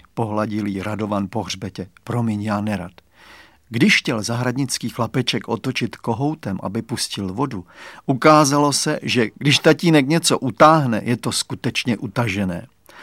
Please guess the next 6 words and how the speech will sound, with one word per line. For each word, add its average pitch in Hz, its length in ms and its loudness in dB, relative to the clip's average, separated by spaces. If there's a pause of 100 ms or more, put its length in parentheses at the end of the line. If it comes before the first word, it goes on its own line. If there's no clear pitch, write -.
(220)
Radovan 165 600 6
musel 123 420 0
přibrat 123 540 -2
na 110 100 2
pomoc 123 400 -2
Kvika. - 440 -10